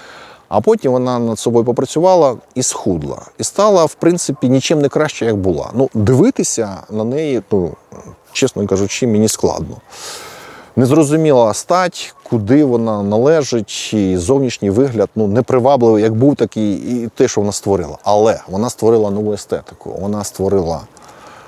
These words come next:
цікавий стиль виконання пісень, вона захоплює, і люди навіть дивляться на неї і розуміють, що зовнішність — це не головне.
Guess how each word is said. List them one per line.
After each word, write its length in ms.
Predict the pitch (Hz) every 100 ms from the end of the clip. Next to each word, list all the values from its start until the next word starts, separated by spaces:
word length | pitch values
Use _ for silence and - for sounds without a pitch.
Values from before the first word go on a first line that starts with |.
| - -
цікавий 580 | - 113 - 120 101
стиль 420 | 98 - - 127 98
виконання 600 | 98 - 98 87 85 85
пісень, 560 | 107 - 151 156 131
вона 200 | 104 110
захоплює, 960 | 92 95 - 143 123 110 107 98 90 85 85 82
і 440 | 110 110 104 95 92 104
люди 300 | 117 104 98
навіть 840 | 98 98 92 80 - - - -
дивляться 540 | 87 98 107 87 80 87
на 120 | 92
неї 440 | 101 131 135 113
і 120 | 104 101
розуміють, 480 | 95 87 107 110
що 160 | 92 98
зовнішність — 720 | 101 151 143 117 - 104 - -
це 140 | 110
не 100 | 101
головне. 420 | 87 90 82 76